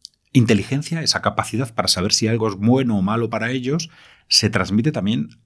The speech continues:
a sus descendencias cuando se fusionan, ¿no? En esas, eh, eh, fusiones que hemos visto que son raras y tienen un desplazamiento muy lento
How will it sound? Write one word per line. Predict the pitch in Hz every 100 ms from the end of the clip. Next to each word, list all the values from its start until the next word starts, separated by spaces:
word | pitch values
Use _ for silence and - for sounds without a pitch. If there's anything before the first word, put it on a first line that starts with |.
| _ _ _ _ _ _ _ -
a | -
sus | 101 87
descendencias | 90 85 95 104 82 -
cuando | 90 80
se | 87
fusionan, | - - 87 80 87
¿no? | 123 -
En | - 90
esas, | 95 95 - 110
eh, | 101 98 98 - - - -
eh, | 95 95 95
fusiones | 92 107 - 113 101
que | 101
hemos | 98
visto | 101 104
que | 87
son | 101 92
raras | 120 123 123 - - _ - - _ -
y | 98 95 - - - -
tienen | 123 131
un | 135
desplazamiento | 113 135 123 131 127
muy | 113 113
lento | 117 143 131 139 240